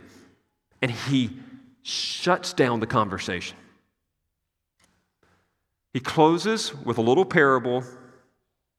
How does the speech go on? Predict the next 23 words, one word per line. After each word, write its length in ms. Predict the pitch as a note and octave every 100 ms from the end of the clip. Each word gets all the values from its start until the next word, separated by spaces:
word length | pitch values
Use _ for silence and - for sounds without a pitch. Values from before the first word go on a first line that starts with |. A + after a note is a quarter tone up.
| _ _
and 60 | G2
he 80 | F#2
walks, 480 | F2 A2+ C#3 - -
he 140 | B2+
literally 520 | B2 C#3 G3 E3+ D3+
walks 320 | A2+ G#2+ -
away. 220 | G2 D#2+ G1+ - _ _ _ _ _ _ _ _ _ _
Listen 220 | D3+ F#3+ A3
to 100 | E3
this. 360 | A#2 F2 - - -
If 160 | C3+ D3+
it's 120 | G3+
confusing 600 | - D4 - D4+ C#4+ D#4+
for 220 | C4 D4+ C#4+
you, 260 | B3+ G3+
don't 320 | D3+ G3+ G#3+
worry, 320 | G#3 G3+ C3 A#2
it's 140 | -
supposed 440 | D#3 E3 D3+ - -
to 60 |
be. 180 | - D#2 - - _ _ _ _ _ _ _ _ _ _ _ _ _ _ _ _ _ _ _ _ _ _ _ _ _ -
"The 100 | B2
light 480 | G3+ F#3+ D#3 -